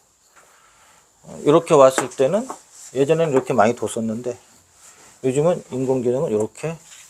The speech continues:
늘어서 두는 경우가 굉장히 많다. 이렇게 돼 있어요. 예, 참고로 이렇게 하시고요. 아. 이렇게 했는데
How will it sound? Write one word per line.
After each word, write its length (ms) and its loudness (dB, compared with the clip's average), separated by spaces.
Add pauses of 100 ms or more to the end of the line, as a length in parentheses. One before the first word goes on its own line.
(120)
늘어서 420 -2 (380)
두는 260 -8
경우가 380 -12
굉장히 340 -8
많다. 420 -12
이렇게 240 -6
돼 120 -16
있어요. 200 -10 (1160)
예, 60 -6
참고로 380 -2
이렇게 220 -4
하시고요. 440 -10 (960)
아. 220 -4 (4000)
이렇게 260 0
했는데 520 2